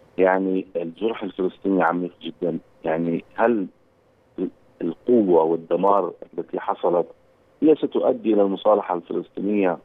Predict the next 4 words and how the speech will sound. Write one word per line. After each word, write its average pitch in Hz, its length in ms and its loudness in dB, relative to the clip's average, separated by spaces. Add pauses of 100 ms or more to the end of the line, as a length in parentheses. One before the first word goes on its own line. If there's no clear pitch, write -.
(720)
أم 123 280 2 (160)
أن 101 140 -2
هنالك 101 880 2
ترتيبات 101 680 2